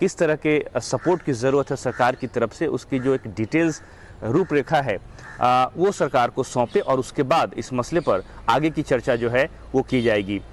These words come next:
जैसा कि आपको पता है कि सरकार अलग-अलग सेक्टर्स में पीएलआई स्कीम की घोषणा ला रही है और केमिकल सेक्टर के लिए पीएलआई स्कीम की मांग काफ़ी समय से की जा रही थी। जो जानकारी हमें मिल रही है उसके हिसाब से,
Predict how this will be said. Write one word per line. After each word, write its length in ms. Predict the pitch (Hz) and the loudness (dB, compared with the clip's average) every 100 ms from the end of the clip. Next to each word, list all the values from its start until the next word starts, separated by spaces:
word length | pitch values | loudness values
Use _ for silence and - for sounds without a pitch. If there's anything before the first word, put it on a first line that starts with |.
| - | -6
जैसा 220 | 120 123 143 | -2 0 2
कि 120 | 147 | 2
आपको 220 | 135 139 | 0 -2
पता 240 | 139 151 | -2 0
है 140 | 170 185 | 0 -2
कि 120 | 151 | -4
सरकार 540 | - 127 143 143 147 - - | -4 -2 2 4 2 0 2
अलग-अलग 380 | 190 170 156 139 | 2 2 0 0
सेक्टर्स 440 | 147 127 151 143 | -4 -2 -2 0
में 120 | 135 | -2
पीएलआई 380 | 123 135 139 139 | 0 2 2 0
स्कीम 240 | - 135 | 0 -4
की 100 | 127 | -4
घोषणा 360 | 101 117 - 151 | -4 -6 -2 0
ला 160 | 131 110 | 2 2
रही 220 | 113 123 | 2 0
है 180 | 156 170 - - - | 0 -2 -8 -16 0
और 480 | 135 151 147 151 143 - - | 2 4 4 2 0 -8 -2
केमिकल 360 | 156 175 180 214 | 0 2 0 0
सेक्टर 340 | 180 - 170 | -2 -2 -2
के 120 | 160 | 0
लिए 280 | 156 156 160 | 2 2 2
पीएलआई 580 | - 139 - 143 143 135 | 0 -4 0 2 2 2
स्कीम 260 | - 147 139 | 0 -2 0
की 120 | 139 | 0
मांग 200 | 131 131 | 0 2
काफ़ी 260 | 127 131 | -2 -2
समय 260 | 139 123 120 | -4 -2 0
से 140 | 127 | -2
की 160 | - 117 | -2 0
जा 140 | 110 | 2
रही 200 | 101 104 | 2 -2
थी। 160 | 101 95 - - - - | -4 -6 -4 -6 -6 -2
जो 60 | 139 | 0
जानकारी 420 | 147 143 156 185 | 0 2 2 2
हमें 180 | 180 160 | 2 2
मिल 180 | 165 156 | 2 2
रही 160 | 151 | 2
है 160 | 160 180 | 2 0
उसके 320 | 143 - 185 | -2 -4 -2
हिसाब 380 | 156 - 127 131 | -2 0 0 0
से, 280 | - 165 | 0 -2